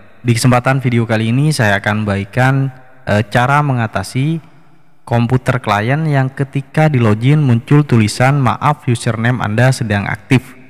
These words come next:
Silahkan hubungi Proktor untuk meriset status login Anda."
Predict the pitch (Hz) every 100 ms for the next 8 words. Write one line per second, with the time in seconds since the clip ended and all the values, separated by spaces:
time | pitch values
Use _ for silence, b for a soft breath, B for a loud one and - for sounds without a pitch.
0 | - - - - - 117 110 - 151 156
1 | 127 113 113 143 151 - 104 - 139 160
2 | 170 165 - - 160 139 135 180 - 143
3 | 120 110 117 - - - 104 - 143 -
4 | 113 110 117 135 131 - 113 113 113 110
5 | 90 90